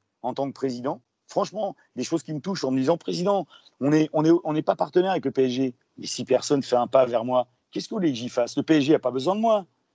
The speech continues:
Le P S G, c'est le P S G. Et j'ai le respect pour le P S G. C'est pas moi qui vais taper à la porte en disant, «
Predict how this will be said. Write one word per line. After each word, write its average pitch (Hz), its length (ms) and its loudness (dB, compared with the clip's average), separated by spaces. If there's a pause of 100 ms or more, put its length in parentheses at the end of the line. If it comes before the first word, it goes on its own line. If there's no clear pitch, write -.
(220)
Le 117 100 -2
P 113 160 -4
S 117 140 -2
G, 135 400 2 (180)
c'est - 180 -2
le 156 80 0
P 127 220 2
S 170 80 2
G. 208 340 0 (140)
Et 135 60 0
j'ai 139 100 2
le 151 60 6
respect 165 320 4
pour 151 100 0
le 131 80 -2
P 165 80 0
S 180 80 2
G. 226 80 -4
C'est - 140 -6
pas 151 120 2
moi 165 120 -2
qui 139 100 -8
vais 131 100 0
taper 127 280 0
à - 20 4
la 127 140 4
porte 226 260 -2
en 139 80 -8
disant, « 156 380 -6